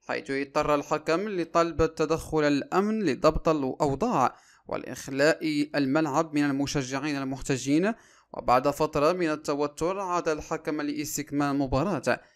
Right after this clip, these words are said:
لكن المفاجأة جاءت عندما قرر إلغاء الهدف الأرجنتيني المثير للجدل.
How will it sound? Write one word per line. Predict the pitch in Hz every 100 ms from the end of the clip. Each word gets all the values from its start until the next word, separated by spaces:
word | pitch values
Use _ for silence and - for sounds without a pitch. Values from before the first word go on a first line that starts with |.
| _ _ _
لكن | - 101 117 139 139
المفاجأة | 139 139 131 139 127 139 - 151
جاءت | 165 165 - 151 143
عندما | 147 143 143 143
قرر | 139 - 143 143 135
إلغاء | - 143 127 139 - 151
الهدف | 139 139 139 139 127
الأرجنتيني | 139 131 139 127 135 127 135 131 123 - _ -
المثير | 147 131 127 127 117
للجدل. | 165 143 113 110